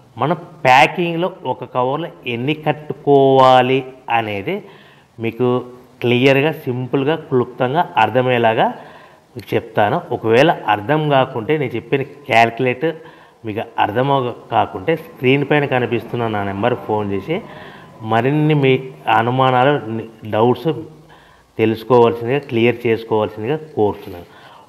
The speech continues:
ఒక ప్యాకింగ్ కవర్లో పదహారు by పదహారు సైజు గల ప్యాకింగ్ కవర్లో ఒక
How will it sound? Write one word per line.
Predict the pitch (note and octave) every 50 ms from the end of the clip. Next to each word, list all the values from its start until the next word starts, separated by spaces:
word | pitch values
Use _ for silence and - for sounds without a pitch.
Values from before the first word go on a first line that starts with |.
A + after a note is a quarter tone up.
| _ _ B2+
ఒక | A2+ B2+
ప్యాకింగ్ | C3 - - - A#2 A2+ A#2 - - - F3+ F3+ F3+ F3
కవర్లో | - C#3+ B2+ A#2 A2 A2 C3 E3
పదహారు | D#3+ - - A2+ A2 B2+ B2 B2+ C#3 C#3+ C#3+ C#3+
by | C3+ C#3+ C#3+
పదహారు | C3 C3 B2 B2 B2 A#2+ A#2 G#2+
సైజు | - A#2+ A#2 G#2+ G#2
గల | G#2+ G#2+ G#2+
ప్యాకింగ్ | G#2 - - - - G#2+ G2+ G#2 G2+ C3 B2+ A2+
కవర్లో | - A2 G2 F#2+ F#2+ G2 A#2 D#3+ G3 - - - - - - - - _ _ _ -
ఒక | C#3 B2+